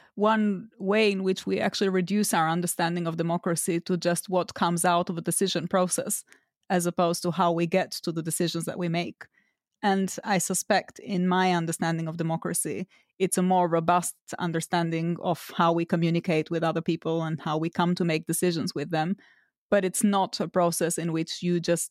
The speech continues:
take any preferences as they are, but you also try and reflect on where are these preferences grounded, and is there a more enlightened way, a more reflexive way of looking at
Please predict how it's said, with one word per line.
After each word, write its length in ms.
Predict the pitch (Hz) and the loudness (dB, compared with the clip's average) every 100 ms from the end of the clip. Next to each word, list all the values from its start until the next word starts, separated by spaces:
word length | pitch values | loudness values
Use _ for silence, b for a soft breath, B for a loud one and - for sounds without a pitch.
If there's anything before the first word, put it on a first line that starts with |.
| _ | _
take 420 | 190 170 - - - | 0 0 -2 -10 -2
any 220 | 202 196 | 0 0
preferences 960 | - 185 - 175 185 170 151 165 - - | 0 0 0 -2 -2 0 -2 -2 -6 -4
as 200 | 175 165 | -2 0
they 140 | 165 | 0
are, 440 | 160 156 156 147 - _ 185 - | 0 0 -2 -4 -8 _ -8 -4
but 160 | 165 | 0
you 80 | 165 | 0
also 240 | 160 - 175 | 0 0 0
try 220 | 180 160 | 2 2
and 100 | 156 | 0
reflect 480 | 165 - 165 - 156 | 0 2 0 0 -6
on 160 | 156 B B B | -6 B B B
where 300 | - 180 170 | 2 4 4
are 180 | 160 156 | 2 2
these 160 | 160 - | 0 0
preferences 480 | 165 - 165 147 - | 0 0 -4 -4 0
grounded, 720 | 185 180 175 143 147 160 - - | 2 2 0 0 -2 -4 -8 -10
and 300 | 170 156 156 - - | -6 -4 -6 -8 -4
is 200 | 190 175 | 0 2
there 160 | 175 | 2
a 60 | 165 | 2
more 200 | 165 170 | 2 2
enlightened 640 | 170 170 170 175 - 185 | 2 2 2 0 -4 -4
way, 200 | 170 160 | 0 0
a 60 | 160 | 2
more 180 | 175 160 | 2 2
reflexive 520 | 165 - 175 - 165 | 2 2 0 0 0
way 220 | 165 147 | 0 0
of 120 | 151 | -2
looking 440 | 175 170 - 175 202 | -2 -2 -2 -6 -6
at 140 | 180 | -10